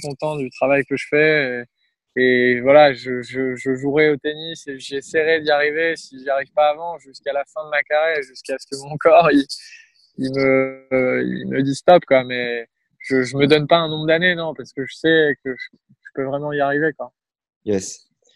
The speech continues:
Speaker 2: Euh, est-ce que tu peux nous raconter un peu, euh, comment ça s'est passé, euh, les trois semaines à, avec Roger à Dubaï ?
Speaker 1: Ouais, bah,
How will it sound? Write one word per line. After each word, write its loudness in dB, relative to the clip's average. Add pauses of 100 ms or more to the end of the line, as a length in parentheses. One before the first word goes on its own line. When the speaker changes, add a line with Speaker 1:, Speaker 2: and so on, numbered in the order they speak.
(500)
Speaker 2:
Euh, 0
est-ce 0
que 2
tu -10
peux 0
nous 2
raconter 0
un 2
peu, -6 (220)
euh, 0
comment -6
ça -10
s'est -4
passé, 0
euh, 0
les -2
trois -6
semaines -2
à, -2
avec -2
Roger -2
à 0
Dubaï ? 0 (2250)
Speaker 1:
Ouais, 6
bah, 6